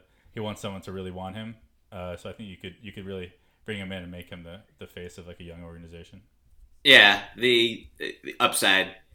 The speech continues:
Speaker 2: factor is obviously why you would take Jalen over Smart.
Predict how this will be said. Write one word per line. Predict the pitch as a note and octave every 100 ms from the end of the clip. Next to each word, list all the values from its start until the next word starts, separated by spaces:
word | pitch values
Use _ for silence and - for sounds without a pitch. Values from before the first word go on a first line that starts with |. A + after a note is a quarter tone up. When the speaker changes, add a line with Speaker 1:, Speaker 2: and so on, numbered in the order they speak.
| -
Speaker 2:
factor | - F2 E2+ - F2+ F2+
is | F2 E2+ - - - - _ _ _ _ - -
obviously | F#2+ F2+ F2+ E2+ F2+
why | E2+ E2+
you | F2
would | F2 E2+
take | - C2+
Jalen | - F2+ E2+ E2+
over | - G2 F2+
Smart. | E2+ - F2 F2+ F2+